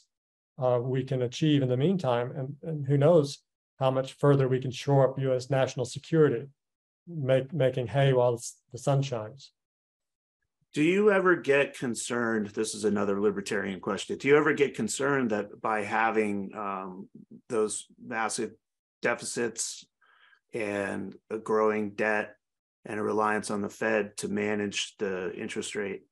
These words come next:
Speaker 2: do you ever get concerned that the, um, the wheels of the economy are in the hands of too few people? It's very undemocratic to think of, of just a, you know, the board of governors of the Fed having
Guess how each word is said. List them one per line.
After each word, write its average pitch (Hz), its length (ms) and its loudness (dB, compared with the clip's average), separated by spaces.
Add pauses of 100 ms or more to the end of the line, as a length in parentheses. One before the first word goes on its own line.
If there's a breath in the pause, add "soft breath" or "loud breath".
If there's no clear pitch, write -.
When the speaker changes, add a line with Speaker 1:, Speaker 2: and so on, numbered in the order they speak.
(220)
Speaker 2:
do - 80 -2
you 131 60 4
ever 143 160 4
get 131 200 2
concerned 120 460 -2
that 104 240 -2
the, 101 540 -4
um, 92 540 -12 (460)
the 104 300 -6
wheels 110 520 4
of 98 140 -6
the 101 100 -6
economy 101 580 -4
are 95 340 -8
in 95 480 -10 (800)
the 101 80 -2
hands 98 360 -4
of 90 140 -10
too 120 260 -2
few 113 280 -4
people? 110 500 -4 (200)
It's 117 160 -10
very 147 300 4
undemocratic 113 1080 0
to 92 100 -8
think 104 240 -8
of, 90 260 -10 (120)
of 92 380 -8 (100)
just - 260 -6
a, 98 220 -6 (140)
you 117 160 -2
know, 92 100 -8
the 95 80 -6
board 110 240 4
of 92 100 -4
governors 98 500 -2
of 87 120 -8
the 85 100 -10
Fed 104 400 -2 (440)
having 95 600 -6